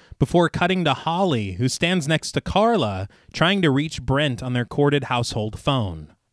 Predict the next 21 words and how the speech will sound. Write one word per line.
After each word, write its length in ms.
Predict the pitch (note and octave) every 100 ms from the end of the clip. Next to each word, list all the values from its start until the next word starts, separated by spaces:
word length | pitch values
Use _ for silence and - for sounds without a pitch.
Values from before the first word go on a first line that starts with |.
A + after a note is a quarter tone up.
| _ _ _ _ _
Holly 300 | G3 A3+ B3
hangs 260 | G3+ G#3 F3+
up 140 | F#3
annoyed 400 | C#3 C3 C#3+ C#3
when 100 | B2
there's 220 | A2+ A2+ -
no 140 | A#2
response, 760 | G#2+ G2+ - C#3+ C#3+ G2 F#2 -
but 120 | -
before 320 | B2+ - F#3
she 140 | - F3+
can 140 | C3+
say 200 | - C#3+
a 100 | A2+
word, 580 | G#2 D#3+ G3 G2+ F2+ F#2 _ _ -
Carla 380 | E3 G#3 A3 G3
hears 320 | D3+ D3 B2+
their 160 | B2+
dog 420 | G#2+ B2+ D3 F3 A#2+
whimpering 520 | C3 D3 C#3+ A2+ G2+
outside. 840 | F#2+ - - C#3+ B2 E2+ D#2+